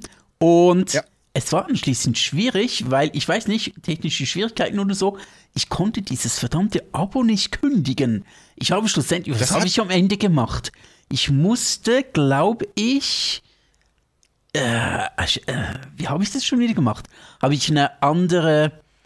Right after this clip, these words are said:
Speaker 1: Kreditkarte, die nicht gedeckt war, angegeben oder irgend sowas? Aber ich konnte, wenn ich sagen wollte, „Hey, ähm, bitte auf dann und dann kündigen“,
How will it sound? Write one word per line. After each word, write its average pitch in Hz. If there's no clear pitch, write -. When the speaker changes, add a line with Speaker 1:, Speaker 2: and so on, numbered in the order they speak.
Speaker 1:
Kreditkarte, 214
die 196
nicht 185
gedeckt 196
war, 202
angegeben 202
oder 147
irgend 175
sowas? 208
Aber 165
ich -
konnte, 233
wenn 196
ich 165
sagen 202
wollte, 190
„Hey, 208
ähm, 165
bitte 226
auf -
dann 180
und 185
dann 160
kündigen“, 220